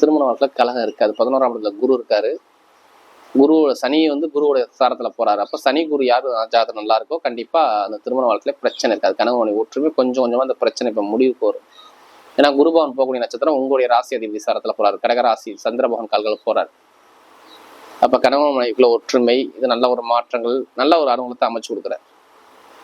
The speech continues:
அப்ப திருமண வாழ்க்கையில எந்த ஒரு தடையும் நீங்க பார்க்க மாட்டீங்க, எந்த ஒரு பிரச்சனையும் சந்திக்க மாட்டீங்க. ஒரு நிம்மதியான ஒரு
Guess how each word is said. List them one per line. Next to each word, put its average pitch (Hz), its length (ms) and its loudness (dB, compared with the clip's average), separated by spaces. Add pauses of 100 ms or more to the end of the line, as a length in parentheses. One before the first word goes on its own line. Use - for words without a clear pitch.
(200)
அப்ப 123 180 6
திருமண 139 300 4
வாழ்க்கையில 131 380 2
எந்த 123 220 2
ஒரு 117 140 0
தடையும் 117 240 4
நீங்க 113 220 -4
பார்க்க 107 200 0
மாட்டீங்க, 127 300 0
எந்த 120 160 -4
ஒரு - 160 -6
பிரச்சனையும் 123 420 -2
சந்திக்க 113 340 -2 (120)
மாட்டீங்க. 110 300 -14 (1160)
ஒரு 117 180 6
நிம்மதியான 131 680 2
ஒரு 113 100 -4